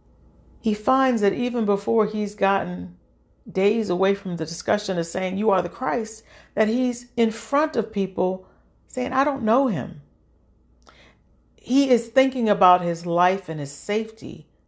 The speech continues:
And even with that small pressure where he just said, "I'll die for you. Everybody else is gonna flee." But he gets to the point after walking with Christ to say,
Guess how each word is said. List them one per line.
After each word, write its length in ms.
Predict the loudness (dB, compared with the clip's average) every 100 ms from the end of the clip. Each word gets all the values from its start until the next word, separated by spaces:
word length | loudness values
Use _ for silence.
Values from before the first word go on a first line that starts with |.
| _ _
And 240 | -6 -4 -4
even 320 | -2 0 2
with 160 | 2 2
that 200 | 2 0
small 420 | -4 0 4 4
pressure 520 | 2 0 0 0 -2
where 240 | 0 0 0
he 120 | 0
just 280 | -2 -2 2
said, 220 | 6 8
"I'll 480 | 8 8 8 4 2
die 300 | 6 6 6
for 220 | 2 -6
you. 140 | -6 -10 -14 -2
Everybody 380 | 0 2 2
else 120 | 2 0
is 60 |
gonna 120 | -8
flee." 320 | -8 -6 -6 -6 -12
But 100 | -10
he 60 | -8
gets 240 | -10 -12
to 100 | -10
the 100 | -6
point 400 | -6 -4 -4 -4 -4
after 280 | -6 -4 -2
walking 460 | 4 4 4 -2
with 120 | -6
Christ 320 | -6 -6 -6 -12
to 80 |
say, 440 | -14 -8 -6 -6